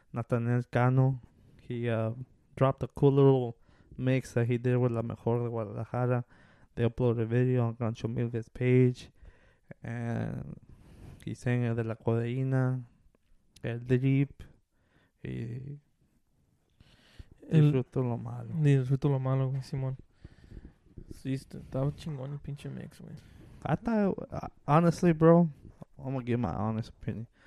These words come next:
Speaker 1: I don't really like it. I didn't really like it at all.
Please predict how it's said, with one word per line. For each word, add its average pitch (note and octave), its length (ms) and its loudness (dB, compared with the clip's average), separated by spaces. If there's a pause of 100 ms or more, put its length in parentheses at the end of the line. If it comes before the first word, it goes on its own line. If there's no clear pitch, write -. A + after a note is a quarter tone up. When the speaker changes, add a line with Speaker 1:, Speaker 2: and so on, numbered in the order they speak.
(180)
Speaker 1:
I - 60 -6
don't - 140 -6
really G#2 200 -4
like - 260 -6
it. - 140 -8 (640)
I - 40 -12
didn't - 200 -16 (180)
really - 280 -10
like - 280 -12
it - 140 -12
at - 140 -8
all. B2 220 -4